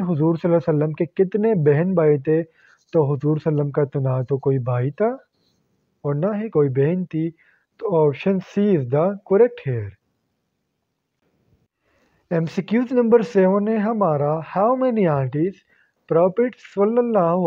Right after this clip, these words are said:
अलैहि वसल्लम have? यानी हुजूर सल्लल्लाहु अलैहि वसल्लम की आंटियाँ कितनी थी? तो हुजूर सल्लल्लाहु अलैहि वसल्लम के six aunties थी, ठीक है। एमसीक्यूज़ से option C is the correct here।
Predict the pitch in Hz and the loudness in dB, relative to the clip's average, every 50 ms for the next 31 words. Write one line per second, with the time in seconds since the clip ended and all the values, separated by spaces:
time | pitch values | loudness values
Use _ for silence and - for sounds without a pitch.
0 | 151 147 143 135 143 139 143 143 151 175 190 180 151 143 139 139 147 156 151 156 | 2 2 2 2 0 0 0 -2 -2 -2 -2 0 0 0 0 0 0 -2 -2 0
1 | - 151 143 143 151 175 180 170 135 131 131 123 123 120 - _ _ _ _ _ | -2 -4 -2 0 -2 -2 -4 -4 -4 -4 -4 -4 -4 -6 -8 _ _ _ _ _
2 | _ _ _ 165 165 175 196 202 196 180 170 156 170 175 180 170 175 185 170 147 | _ _ _ -6 -2 0 2 2 2 2 2 0 0 -2 -2 0 0 -2 0 0
3 | 160 160 156 165 165 156 - 165 151 143 139 135 135 151 151 160 156 156 - - | 0 -2 -2 -2 -4 -4 -2 -2 0 0 -2 -4 -4 -2 0 0 0 -2 -4 -8
4 | 175 165 - 185 190 190 165 - 156 151 151 151 151 _ _ _ _ _ _ _ | -12 -10 -6 -4 -4 -4 -4 -4 -4 -4 -4 -4 -8 _ _ _ _ _ _ _
5 | _ - 196 196 185 - 180 160 135 151 151 160 151 - 160 151 131 143 131 127 | _ -6 -6 -6 -4 -6 -6 -4 -2 -2 -2 -2 0 0 0 0 0 -2 -6 -4
6 | 135 135 143 - 175 160 - _ - 233 240 - - _ _ 156 139 131 123 117 | -6 -6 -6 -8 -10 -10 -10 _ -6 -6 -6 -6 -16 _ _ -12 -10 -8 -8 -8
7 | 104 117 113 113 - _ - 131 120 - 131 131 127 - 160 190 220 196 151 131 | -8 -10 -10 -10 -12 _ -8 -8 -8 -6 -8 -10 -8 -8 -10 -10 -8 -10 -12 -12
8 | - 143 131 - - 165 156 160 170 175 165 _ _ 156 147 139 147 151 151 170 | -14 -16 -18 -12 -10 -8 -6 -6 -6 -8 -10 _ _ -2 -2 -2 -2 -4 -8 -8
9 | - - 151 135 - - 180 175 160 - - 160 156 143 135 131 165 202 247 - | -8 -8 -8 -8 -6 -6 -8 -8 -8 -6 -6 -4 -4 -4 -4 -2 -2 -2 -2 -4
10 | _ _ _ _ _ _ _ _ _ - 170 165 175 190 185 - - 127 113 101 | _ _ _ _ _ _ _ _ _ 0 2 4 4 4 2 -2 -6 -6 -6 -6
11 | 101 | -8